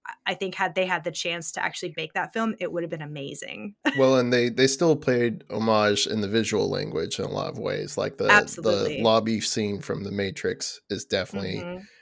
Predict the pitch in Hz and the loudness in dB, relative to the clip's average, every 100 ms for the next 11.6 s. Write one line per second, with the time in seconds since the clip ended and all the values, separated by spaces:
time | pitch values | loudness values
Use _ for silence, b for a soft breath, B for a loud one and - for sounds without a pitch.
0 | B 110 98 101 92 - - 95 82 - | B 0 4 4 2 -4 -4 -4 -4 -2
1 | 87 - - - - _ 90 101 156 147 | -4 -4 -6 -6 -8 _ -8 -8 -10 2
2 | 190 185 - 160 156 - 147 147 151 - | 4 4 2 -2 -6 -4 -6 -8 -12 -20
3 | _ _ 170 160 - 156 151 143 160 156 | _ _ -6 -4 -6 -8 -8 -4 -2 -2
4 | 170 175 170 165 170 170 170 160 165 156 | -4 -4 -6 -2 2 2 2 -4 -6 -6
5 | 156 151 139 - - _ _ _ - 170 | -6 -8 -8 -10 -12 _ _ _ -10 -8
6 | 160 151 143 - _ _ _ _ _ 170 | -6 -8 -10 -14 _ _ _ _ _ -4
7 | 170 160 160 160 151 156 - 156 151 147 | -2 -2 -2 -4 -6 -8 -8 -8 -8 -8
8 | 147 143 - 185 160 160 - - 165 147 | -8 -10 -4 -4 -4 -6 -8 -8 -8 -8
9 | 139 - - _ 160 147 - - - 85 | -10 -14 -16 _ -10 -8 -8 -10 -10 -10
10 | 147 - 165 156 156 170 160 98 - - | -10 -14 -14 -14 -8 -6 -6 -8 -12 -12
11 | 90 76 - - 78 - | -12 -14 -14 -14 -14 -14